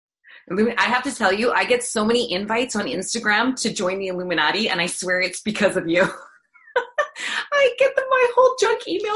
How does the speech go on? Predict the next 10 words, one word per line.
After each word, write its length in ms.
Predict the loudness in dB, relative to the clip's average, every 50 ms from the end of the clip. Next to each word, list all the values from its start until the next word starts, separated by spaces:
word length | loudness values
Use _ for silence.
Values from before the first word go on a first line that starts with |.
| -2 -2
box 280 | -4 -8 -10 -10 -10 -6
is 180 | -6 -6 -6 -4 -4
full 220 | -2 0 0 -2
of 80 | -2 -2
them. 200 | -2 -2 -2 -4 -6 -10 -14 -12 -12 -12 -12 -14 -8 -2
And, 220 | 2 2 4 6
uh, 160 | 4 4 4
one 160 | 4 4 4 4
of 60 | 4
my 100 | 2